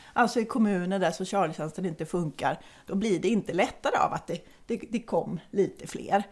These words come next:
Men då är ju problemet att vi har en välfärd som är så skör och instabil att den inte klarar av någonting mera, liksom.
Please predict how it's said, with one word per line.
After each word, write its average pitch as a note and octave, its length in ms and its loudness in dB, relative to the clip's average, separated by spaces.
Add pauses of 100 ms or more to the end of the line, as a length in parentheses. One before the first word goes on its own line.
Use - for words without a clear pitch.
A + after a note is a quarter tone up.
(320)
Men G#3+ 180 6
då F#3 180 2
är D4+ 60 0
ju B3+ 120 4
problemet E3+ 500 4
att - 140 -4
vi E3 40 -2
har E3 160 2
en D#3+ 120 0
välfärd E3 540 6
som A3+ 120 0
är G#3+ 60 2
så G3 140 -2
skör A3+ 580 4
och D#3+ 60 0
instabil F3+ 720 -2
att D#3+ 120 -6
den F3+ 100 -6
inte D#3+ 200 -8
klarar D3+ 300 -2
av A#3 340 4
någonting - 500 -8
mera, A3 400 0
liksom. - 380 -10